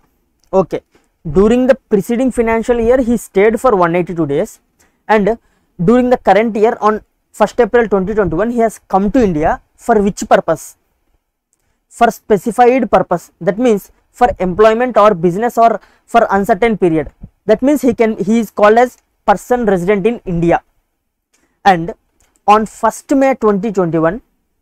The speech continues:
he has went out of India. The person who has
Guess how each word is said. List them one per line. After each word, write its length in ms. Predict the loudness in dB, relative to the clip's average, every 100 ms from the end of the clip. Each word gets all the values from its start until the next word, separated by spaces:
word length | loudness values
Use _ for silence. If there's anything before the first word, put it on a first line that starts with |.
| _ _ _
he 100 | 0
has 360 | 2 4 2 -4 -14 _ _ -8
went 420 | 0 2 2 -2 2
out 220 | 2 4
of 200 | 2 2
India. 320 | -2 0 0 -2 _ _ _ _ -2
The 140 | -2
person 520 | 2 0 0 0 0 -2
who 200 | -2 2
has 260 | 2 2